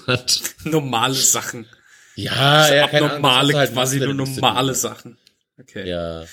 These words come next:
Speaker 2: Ich glaub, äh, ich, wenn, ich muss jetzt, ich muss jetzt wirklich mal drüber nachdenken, was ich am Wochenende gemacht hab. Mir fällt jetzt aber
Speaker 1: Ja.
Speaker 2: nichts Besonderes ein.
Speaker 1: Ja, siehste? Siehste, habt ihr auch mal ein ruhiges gemacht.
Speaker 2: Ah ja, muss halt auch mal sein, ne?
Speaker 1: Ja,
Speaker 2: Muss
Speaker 1: siehste?
Speaker 2: halt nicht immer Halligalli sein.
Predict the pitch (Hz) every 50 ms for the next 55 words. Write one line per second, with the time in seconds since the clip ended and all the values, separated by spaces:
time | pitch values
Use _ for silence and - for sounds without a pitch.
0 | - - - - - - _ _ - - - 135 139 147 143 - 156 147 147 147
1 | 147 143 135 - - - - - - - 147 147 147 - 151 160 - 190 165 -
2 | - 147 - - 143 - 165 151 - 151 160 - 160 143 139 139 131 135 131 131
3 | 147 156 147 - 143 131 127 127 123 131 127 120 131 147 151 160 131 127 123 123
4 | 117 123 131 151 156 - - 123 113 117 117 - - 139 131 - - 131 - 123
5 | 117 120 107 107 139 151 147 - - - 127 123 135 143 139 135 120 123 123 123
6 | 127 127 127 127 - _ _ _ _ _ _ _ _ _ _ _ - 107 107 104
7 | 104 117 117 - - 160 160 - 254 - - - 135 131 - 147 139 113 - -
8 | 131 120 113 104 95 95 95 82 90 90 - 90 85 85 82 85 - - - _
9 | _ - 139 139 139 135 131 131 131 131 131 127 127 127 123 135 123 104 101 117
10 | 120 - 123 117 117 120 120 120 120 123 127 - _ _ _ _ _ 117 127 131
11 | 117 - - - 147 - - 175 175 170 170 160 160 180 - 175 165 170 170 147
12 | 156 156 139 160 151 147 147 147 135 131 143 143 139 135